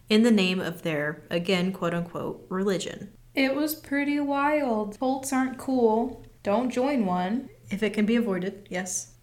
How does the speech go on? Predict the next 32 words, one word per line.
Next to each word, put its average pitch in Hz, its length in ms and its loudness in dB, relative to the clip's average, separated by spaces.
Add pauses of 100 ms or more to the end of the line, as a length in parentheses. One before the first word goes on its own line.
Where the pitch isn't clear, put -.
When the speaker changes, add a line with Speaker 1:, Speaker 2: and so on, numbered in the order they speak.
(100)
Speaker 2:
Yeah, 190 300 0
that's 202 260 -2
true. 190 400 -4
If - 100 -12
you 214 100 2
suspect 285 540 2
you're 220 140 4
in 196 60 2
a 190 40 -2
cult, 190 400 -4
there 214 160 2
are 214 160 4
resources - 1040 -4
out 196 220 -2
there 185 160 -2
for 185 260 -6
you. 208 320 -8 (240)
Speaker 1:
Also 240 220 2
Speaker 2:
You, 202 60 4
Speaker 1:
true. 185 240 -4 (500)
Speaker 2:
you 233 100 0
can 233 160 0
get 226 160 2
out. 190 320 -4 (880)
Speaker 1:
While 254 160 10
some 330 280 4
drank 220 240 8
the 220 80 0
cyanide 196 460 4
mixture 190 340 4
by 185 160 2
choice, 180 560 2